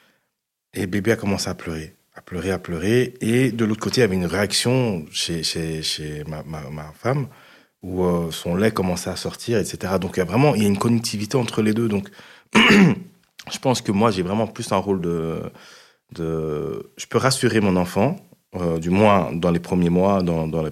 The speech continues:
dans, on va dire ça comme ça, je peux la rassurer parce que elle va voir ma présence, elle va sentir mon odeur, elle va comprendre, elle va entendre ma voix, mon intention, ma, mes intentions, et cetera.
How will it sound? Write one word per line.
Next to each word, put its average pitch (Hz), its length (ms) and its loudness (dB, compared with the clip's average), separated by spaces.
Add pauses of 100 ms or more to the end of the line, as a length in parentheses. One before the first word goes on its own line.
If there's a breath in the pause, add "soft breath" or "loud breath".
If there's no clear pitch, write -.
(160)
dans, 78 200 -4 (200)
on 80 120 -10
va 82 60 -6
dire 78 140 -8
ça - 120 -10
comme 87 160 -6
ça, 110 140 -2
je - 100 -10
peux - 80 -4
la 85 80 -2
rassurer 87 420 0
parce 82 180 -2
que 85 180 -4 (320 loud breath)
elle - 100 -2
va 90 80 4
voir 92 120 4
ma 92 120 4
présence, 92 460 0
elle 87 60 -2
va 78 60 -2
sentir 85 300 -2
mon 85 140 2
odeur, 87 340 2
elle 82 80 2
va 73 200 -6
comprendre, 87 420 -2
elle 87 100 0
va 80 80 -4
entendre 85 260 -2
ma 85 80 2
voix, 85 200 0
mon 85 200 2
intention, 82 600 -4
ma, 78 360 -4
mes 85 180 -6
intentions, 87 400 -4
et 87 40 -2
cetera. 104 480 -4